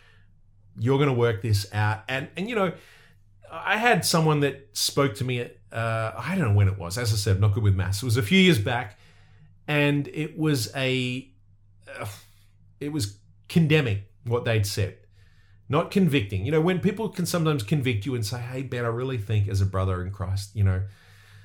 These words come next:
I wouldn't do this." And, but this was a email that I got that was saying that all the people that I'm imitating are evil and I shouldn't be doing it. And it was a real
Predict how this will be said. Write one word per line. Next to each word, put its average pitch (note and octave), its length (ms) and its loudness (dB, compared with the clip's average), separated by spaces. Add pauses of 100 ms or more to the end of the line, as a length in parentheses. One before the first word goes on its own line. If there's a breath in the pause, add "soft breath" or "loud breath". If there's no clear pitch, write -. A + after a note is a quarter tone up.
(140 loud breath)
I B2 60 -2
wouldn't B2+ 280 2
do G2 180 6
this." F2+ 320 -4
And, G#2 320 -6
but A#2 260 -2 (120)
this F#3 280 0
was F#3+ 200 2
a C#3 360 0
email D3 440 0
that A2+ 160 2
I G#2+ 80 4
got G2+ 360 2 (400 loud breath)
that B2 240 2
was A2+ 340 2
saying A#2+ 480 0
that A2 200 0
all D3 160 2
the D#3+ 80 -2
people A2 300 -4
that A2 120 -2
I'm G2+ 180 2
imitating A#2+ 680 -2 (540)
are G#2 240 -2
evil G#2 460 0 (580 soft breath)
and G#2+ 360 2
I G#2 60 2
shouldn't A2 340 2
be G2 120 6
doing F#2+ 320 2
it. F#2+ 240 -4
And G2+ 340 4
it G2+ 100 2
was G2+ 160 2
a G#2 80 6
real D#3 600 2